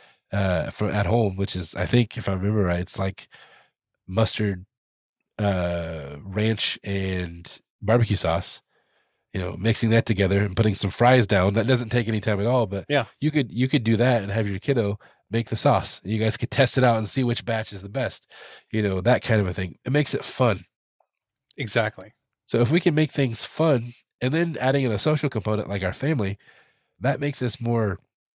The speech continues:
Speaker 1: if family is a value, it makes us more inclined to do the thing, whatever the thing is.
Speaker 2: Man, I love that. I, I love this idea of habit stacking.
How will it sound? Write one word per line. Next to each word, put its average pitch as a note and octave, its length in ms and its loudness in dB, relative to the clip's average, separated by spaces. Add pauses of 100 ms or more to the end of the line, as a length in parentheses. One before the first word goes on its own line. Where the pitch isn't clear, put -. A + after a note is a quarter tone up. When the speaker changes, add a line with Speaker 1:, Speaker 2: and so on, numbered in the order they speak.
(340)
Speaker 1:
if A#2+ 180 -2
family G2+ 280 0
is F#2 80 -2
a F#2+ 60 -4
value, G#2 400 -2 (100)
it F2+ 80 -14
makes A2 240 -2
us A2 140 -2
more G#2+ 120 2
inclined G2+ 300 2
to G2 100 0
do G2 180 0
the F2+ 100 -4
thing, A2+ 260 -4 (600)
whatever G2+ 280 0
the F2+ 120 -6
thing F#2 400 0
is. G2 320 -2 (1300)
Speaker 2:
Man, D#3 180 -2
I C#3 60 0
love C3+ 280 2
that. F#2+ 200 -4 (100)
I, B2 160 -2
I A#2+ 100 -4
love C3+ 200 2
this B2+ 160 -4
idea A2 220 0
of G2+ 80 -6
habit A2+ 320 -2
stacking. A2 480 -8